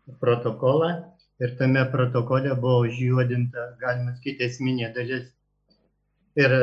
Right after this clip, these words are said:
aš mačiau, k-, kažkada tuos skaičiai vyko tie spaudoj, pasižiūrėjau, tai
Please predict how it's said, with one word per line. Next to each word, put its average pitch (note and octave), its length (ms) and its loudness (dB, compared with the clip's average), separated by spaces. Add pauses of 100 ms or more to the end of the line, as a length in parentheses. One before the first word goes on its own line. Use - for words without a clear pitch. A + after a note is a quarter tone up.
(420)
aš D3 200 2
mačiau, D#3+ 440 4
k-, - 280 -10
kažkada B2+ 520 0
tuos B2+ 200 0
skaičiai B2+ 400 0
vyko C3 400 -2
tie B2+ 160 2 (560)
spaudoj, B2 720 0
pasižiūrėjau, B2+ 680 0 (100)
tai A#2+ 160 -8